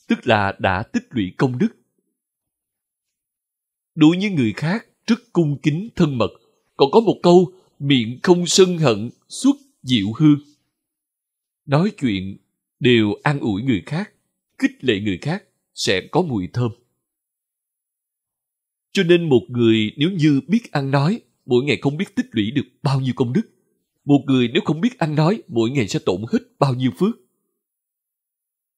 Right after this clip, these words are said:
Chúng ta biết, khuôn mặt không sân hận cũng là cúng dường. Cho nên mỗi ngày trước khi ra khỏi nhà, phải soi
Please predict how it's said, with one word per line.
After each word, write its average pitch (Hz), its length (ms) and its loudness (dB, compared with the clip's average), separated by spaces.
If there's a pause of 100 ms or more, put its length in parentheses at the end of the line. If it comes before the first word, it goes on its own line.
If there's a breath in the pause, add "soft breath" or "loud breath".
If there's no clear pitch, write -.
(360)
Chúng 202 120 -8
ta 151 140 4
biết, 226 260 2 (1000)
khuôn 180 380 0
mặt 131 160 -2 (120)
không 185 220 2
sân 175 240 0
hận 107 320 -2 (420)
cũng 123 240 -2
là 110 280 -2 (180)
cúng 185 280 -2
dường. 127 220 0 (760)
Cho 165 120 4
nên 147 180 0
mỗi 107 180 0
ngày 107 360 -2
trước 233 160 0
khi 147 160 -2
ra 135 100 0
khỏi 95 200 -4
nhà, 101 360 -6 (1500)
phải 101 500 0
soi 127 260 0